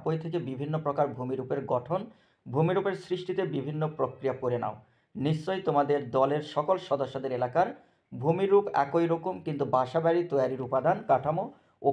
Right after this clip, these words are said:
কাঠামোর গভীরতা ভিন্ন পেয়েছো। অবশ্যই বাসাবাড়ি তৈরির প্রযুক্তিতেও ভিন্নতা আছে। এলাকার ভূমিরূপ একই রকম হওয়া সত্ত্বেও যেসব কারণে বাসাবাড়ির উপাদান বা বাসাবাড়ির কাঠামো এবং কাঠামোর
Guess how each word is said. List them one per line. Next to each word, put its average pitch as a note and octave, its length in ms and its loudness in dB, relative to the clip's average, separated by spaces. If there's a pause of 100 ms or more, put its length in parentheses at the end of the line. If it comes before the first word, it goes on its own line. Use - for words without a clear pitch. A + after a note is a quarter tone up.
কাঠামোর F3 440 6
গভীরতা C#3 360 4 (100)
ভিন্ন C#3 180 -4 (100)
পেয়েছো। A#2+ 280 -4 (180)
অবশ্যই A#2 460 0 (480)
বাসাবাড়ি F3+ 640 6
তৈরির E3+ 320 6
প্রযুক্তিতেও D#3 680 2 (180)
ভিন্নতা C#3 380 2 (140)
আছে। - 180 -4 (200)
এলাকার D#3 300 6 (120)
ভূমিরূপ F3 380 4 (200)
একই E3+ 180 4
রকম F#3 280 -2
হওয়া E3+ 220 2
সত্ত্বেও C3 360 -2 (500)
যেসব D#3+ 380 2 (120)
কারণে C#3 240 4 (140)
বাসাবাড়ির D#3+ 520 4
উপাদান D#3 360 4
বা C3+ 60 4 (100)
বাসাবাড়ির C3+ 500 0
কাঠামো C#3 340 0 (180)
এবং D#3 160 4 (480)
কাঠামোর E3+ 400 6